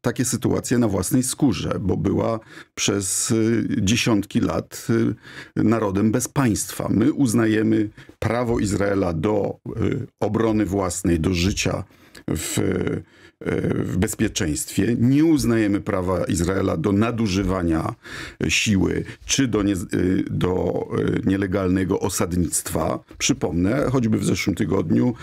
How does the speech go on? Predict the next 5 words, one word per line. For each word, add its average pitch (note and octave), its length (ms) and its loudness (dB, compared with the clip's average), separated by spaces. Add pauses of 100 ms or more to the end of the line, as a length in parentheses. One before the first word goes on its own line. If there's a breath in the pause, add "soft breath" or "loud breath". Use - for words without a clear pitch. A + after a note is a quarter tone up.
(180 loud breath)
M G#2+ 200 0
S F#2+ 100 -2
Z F#2+ 260 -2
potępił, F#2+ 760 -2 (420 loud breath)
em, F#2+ 800 2